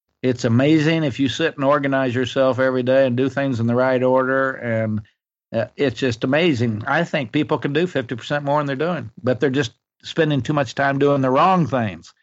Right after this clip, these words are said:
And why? And I think if people went deep and said, "What value is this? I'm spending an hour on this or that or this or that," they, you can find so much time. It's unbelievable. And getting to the point with people, being clear, you know, and when we're clear with people and s-, get to the point,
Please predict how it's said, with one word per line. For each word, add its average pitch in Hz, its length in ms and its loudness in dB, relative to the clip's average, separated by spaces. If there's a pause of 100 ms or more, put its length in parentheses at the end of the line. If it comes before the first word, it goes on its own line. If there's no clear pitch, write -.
(360)
And 110 120 -2
why? 160 460 2
And 127 160 -4
I 143 160 0
think 170 220 -2
if 117 120 -4
people 151 240 -2
went 151 240 -2
deep 151 240 2
and 120 160 -2
said, 117 380 -4
"What 160 220 0 (100)
value 147 340 2
is 120 180 0
this? 139 260 -4
I'm 123 200 -2
spending 143 340 0
an 127 120 0
hour 139 300 2
on 135 120 0
this 139 320 -2 (320)
or 110 120 -2
that 139 420 2
or 107 120 -2
this 127 280 0
or 127 120 -2
that," 135 200 0
they, 139 240 0 (200)
you 170 100 4
can 180 160 0
find 160 200 0
so 160 120 0
much 147 220 -2
time. 160 460 0
It's 135 200 -8
unbelievable. 147 800 0 (300)
And 139 160 0
getting 190 240 2
to 185 100 2
the 147 100 0
point 175 320 2
with 131 160 -6
people, 110 300 -2
being 143 320 0
clear, 151 480 0 (280)
you 123 120 -2
know, 127 320 2
and 120 180 -2
when 139 160 2
we're 131 120 2
clear 190 280 2
with 170 160 2
people 135 240 2
and 117 80 -2
s-, 113 120 -8
get 131 260 -4
to 170 80 2
the 139 100 0
point, 175 380 2